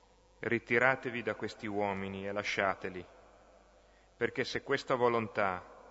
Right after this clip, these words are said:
o questa opera è dagli uomini, sarà distrutta. Se invece è da Dio, non potrete distruggerli,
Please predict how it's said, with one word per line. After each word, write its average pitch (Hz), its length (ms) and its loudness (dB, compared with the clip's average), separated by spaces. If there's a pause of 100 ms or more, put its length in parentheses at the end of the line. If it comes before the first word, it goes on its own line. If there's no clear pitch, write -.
(140)
o 110 120 -6
questa 117 440 0
opera 95 600 -2 (280)
è 107 120 -8
dagli 92 260 -4
uomini, 107 640 -4 (520)
sarà 104 280 0
distrutta. 98 760 -8 (1600)
Se - 160 -6
invece 120 540 0
è 110 120 -2
da 101 140 0
Dio, 98 460 -8 (600)
non 110 220 -2
potrete 110 480 -2
distruggerli, 87 840 -10